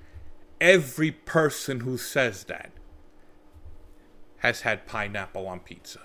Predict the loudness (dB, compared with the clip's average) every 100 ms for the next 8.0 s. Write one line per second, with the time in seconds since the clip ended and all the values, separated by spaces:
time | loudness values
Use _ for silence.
0 | -20 _ _ -20 _ -20 -20 -20 _ _
1 | _ _ _ -2 0 2 -2 -10 -20 _
2 | -20 -20 -20 -20 _ 2 4 8 8 6
3 | 4 2 2 0 2 4 4 2 2 0
4 | 2 4 6 6 6 4 0 -4 -8 -16
5 | -20 -20 -20 -20 -16 -6 4 6 8 8
6 | 8 6 4 4 4 2 4 4 2 2
7 | 4 4 2 0 4 4 4 0 -14